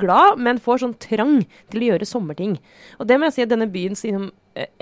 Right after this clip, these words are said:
endring fra da jeg var liten fram til nå, og det jeg hadde med min, mine egne barn ned til Tjuvholmen for å bade i går, og forgårs. Og det liksom å kunne sykle ned til sentrum,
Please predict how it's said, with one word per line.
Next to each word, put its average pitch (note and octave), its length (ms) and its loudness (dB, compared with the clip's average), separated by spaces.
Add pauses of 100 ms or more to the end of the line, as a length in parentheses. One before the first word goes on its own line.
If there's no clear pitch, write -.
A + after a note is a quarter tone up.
endring F#3 400 -2
fra G3+ 100 -6
da G3 140 -6
jeg E3 160 -4
var F#3+ 80 -6
liten G3+ 300 -8 (100)
fram E3+ 180 -6
til F#3+ 160 -8
nå, E4 120 2 (760)
og A#3 160 -2
det A3 80 4
jeg A3 180 2
hadde G#3 160 0
med F#3+ 140 -2
min, F#3+ 220 -4
mine G3+ 200 -2
egne F3 220 -4
barn E3+ 180 0
ned E3 140 -6
til F3+ 180 -6
Tjuvholmen E3 560 -6
for - 80 -8
å F#3+ 140 -4
bade D#3+ 160 -4
i D#3+ 80 -10
går, D#3 180 -2 (240)
og E4+ 160 4
forgårs. D#3 440 -6 (440)
Og C4 80 -2
det B3 160 6
liksom A3 220 -4
å - 20 -10
kunne B3 160 -4
sykle - 540 -6
ned F#3 400 -4
til A#3 260 -8
sentrum, G3+ 600 -4